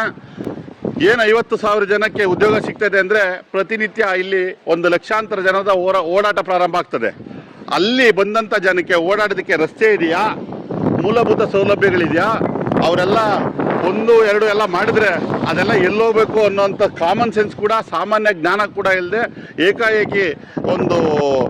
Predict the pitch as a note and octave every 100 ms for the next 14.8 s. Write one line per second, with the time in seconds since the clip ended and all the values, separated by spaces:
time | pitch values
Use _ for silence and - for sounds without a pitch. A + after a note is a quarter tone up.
0 | - - D#3 D#3+ E3 D3+ D#3 G#3 F#3+ E3+
1 | G#3 G#3 G3 F#3 F#3 F#3+ F#3 F#3+ F#3+ F#3+
2 | D#3 D3+ D#3+ G3 F#3+ D#3+ F3+ F#3+ F#3+ F#3
3 | F3+ F3 E3+ F3+ E3 D3 C#3+ F#3+ G#3+ C#3
4 | - - - - C3 D3 F#3 F#3 G#3+ G#3
5 | D#3+ E3 F#3 F3 E3 D#3 F3+ F3+ - D#3+
6 | D#3 F#3+ D3+ - F3+ A3 A#3 A3 G#3 F#3
7 | F#3 G#3 A3 G#3+ G#3 D#3 G3 F#3+ G3 G#3
8 | A#3 G3+ - B2+ E3 F#3+ G#3 G3+ G#3 F3
9 | B2+ - - - B2+ F#3 A3 F#3+ D3+ -
10 | - - D3+ F3 G#3 G#3+ G#3 G3+ F#3+ E3+
11 | F3 F3+ G3+ G3 G3 F3+ F3+ A3 G3 -
12 | - C#3 E3+ G3+ G3+ G3 F#3+ F3+ F#3 F3+
13 | D#3+ F3 F#3+ G3 D#3+ D#3+ G3+ G3 G3 E3
14 | F3+ E3 F#3+ A3+ G3+ - -